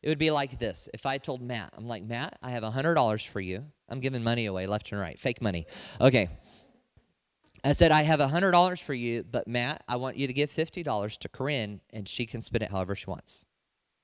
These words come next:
Now, I might give her, I might, I might give Matt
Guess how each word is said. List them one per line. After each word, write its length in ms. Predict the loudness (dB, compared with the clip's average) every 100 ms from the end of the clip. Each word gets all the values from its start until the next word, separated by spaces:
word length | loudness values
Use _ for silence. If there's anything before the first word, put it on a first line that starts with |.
| _ _ _ _ _ _ _ _ _ _ _ _ _ _ _ _
Now, 300 | 2 6 6 6
I 200 | 2 4
might 300 | 2 2 4
give 260 | 4 6
her, 480 | 4 6 6 2 -4
I 80 | -4
might, 220 | -2 -2
I 60 | 0
might 240 | 2 2 4
give 160 | 2
Matt 480 | 2 0 0 -2 -8